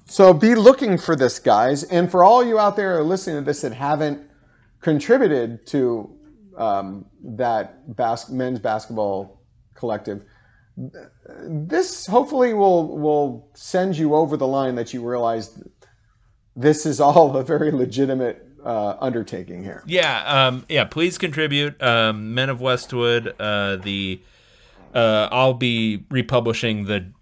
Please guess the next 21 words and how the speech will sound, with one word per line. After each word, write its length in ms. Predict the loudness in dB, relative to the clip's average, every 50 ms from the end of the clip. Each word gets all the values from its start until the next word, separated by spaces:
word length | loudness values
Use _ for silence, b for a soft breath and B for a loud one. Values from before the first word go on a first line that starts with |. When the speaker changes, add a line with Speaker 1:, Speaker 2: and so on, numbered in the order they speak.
| _ _ -8
Speaker 2:
um, 560 | -6 -4 -2 -2 -2 -4 -6 -8 -12 -14 -6
donation 480 | -4 -2 -2 -2 -2 -4 -6 -6 -10 -10
story 540 | -12 -8 -6 -4 -2 -2 -2 -2 -4 -4 -6
today. 760 | -8 -10 -10 -8 -4 -4 -2 -2 -2 -2 -4 -4 -6 -10 _ -10
Um, 580 | -8 -8 -6 -6 -6 -6 -8 -8 -10 -12 -14
so 240 | -14 -8 -6 -6 -6
please 380 | -8 -10 -10 -8 -6 -6 -8 -8
check 240 | -6 -8 -6 -6
it 60 | -6 -4
out. 580 | -2 0 0 0 0 -2 -2 -6 _ -20 _
Please 240 | -8 -8 -8 -8 -6
set 180 | -4 -4 -2 -2
up 260 | -2 -2 -4 -6 -10 -14
a 460 | -10 -8 -8 -6 -6 -6 -8 -8 -10
contribution, 880 | -10 -10 -10 -10 -10 -12 -12 -10 -8 -8 -8 -8 -8 -8 -8 -8 -10 -12 -12
even 280 | -10 -10 -10 -8 -4 -6
if 160 | -6 -6 -6
it's, 340 | -10 -14 -14 -18 -20 -20 _ _ _ _ _
uh, 140 | -18 -16 -16 -16 -18 -20 -20 _ _ -20 -18 -10
whatever. 640 | -4 -2 -2 0 -2 -2 -4 -8 -14 -14 -10 -8
Uh, 300 | -6 -4 -2 -2 -2 -2